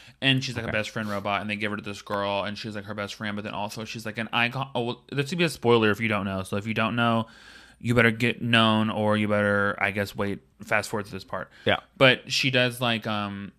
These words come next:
Speaker 1: she goes, like, a little kook and wants to protect the person, and she does, like, dance routines and somersaults, and then she kills people. She's, like, crazed.
Speaker 2: Oh, cool.
Speaker 1: Um, she's, like, you know, just like a regular bachelorette.
Speaker 2: Yeah.
Speaker 1: And,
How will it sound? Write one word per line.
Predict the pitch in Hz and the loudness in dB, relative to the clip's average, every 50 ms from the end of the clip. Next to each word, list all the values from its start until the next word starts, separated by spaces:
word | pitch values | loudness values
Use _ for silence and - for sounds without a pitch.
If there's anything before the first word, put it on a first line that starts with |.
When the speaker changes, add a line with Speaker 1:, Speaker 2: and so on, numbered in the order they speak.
| - - - | -20 -14 -10
Speaker 1:
she | - - 127 | -8 -6 -4
goes, | 123 120 117 127 | -4 -4 -4 -6
like, | 120 | -6
a | 123 | -6
little | 127 127 123 | -4 -6 -6
kook | 123 - - 156 156 123 - | -6 -6 -6 -4 -4 -4 -4
and | - 101 | -6 -6
wants | 104 104 - | -8 -8 -10
to | - | -12
protect | 120 113 - 123 110 - - | -14 -12 -12 -12 -12 -12 -14
the | 104 | -16
person, | - 113 107 104 - - 110 104 | -12 -10 -10 -10 -10 -12 -12 -12
and | 104 104 | -12 -12
she | - 110 | -12 -10
does, | 107 101 - - | -10 -10 -10 -10
like, | 98 - - - - - - - - | -12 -12 -12 -16 -18 -20 -6 0 2
dance | 147 135 123 131 - | 4 4 2 0 -2
routines | 131 123 - - 135 127 123 123 120 113 - | -6 -6 -4 -2 0 0 0 0 -2 -4 -4
and | 107 104 104 | -6 -6 -4
somersaults, | - 131 120 120 117 - - 113 110 107 - - | -2 -2 -2 -2 -4 -4 -2 -2 -2 -4 -4 -6
and | 117 | -8
then | 107 | -8
she | 107 - | -8 -10
kills | 107 - 120 110 104 | -8 -8 -6 -6 -6
people. | - 117 110 104 113 110 107 | -6 -6 -6 -4 -4 -6 -6
She's, | - - 131 - | -6 -8 -10 -10
like, | - - | -10 -8
crazed. | - 147 76 - - - - - | -6 -6 -6 -6 -8 -14 -4 2
Speaker 2:
Oh, | 113 113 104 | 2 2 4
cool. | - 101 101 92 - - - | 4 2 0 0 0 2 4
Speaker 1:
Um, | 123 127 123 123 | 6 6 6 4
she's, | - - 175 180 | 2 -2 -2 -2
like, | 214 - | -4 -2
you | - 196 214 | -2 0 0
know, | 185 170 | 0 0
just | 175 - | -2 -2
like | 190 196 | -2 0
a | 165 | 0
regular | 143 131 127 123 120 | 0 0 0 0 0
bachelorette. | 110 101 - - 104 98 95 101 - - _ - | 0 0 0 0 0 0 0 -2 -4 -6 _ 2
Speaker 2:
Yeah. | 135 143 92 78 - - - - - | 4 4 4 4 0 -10 -8 0 4
Speaker 1:
And, | 151 147 147 143 143 - | 6 6 6 6 2 0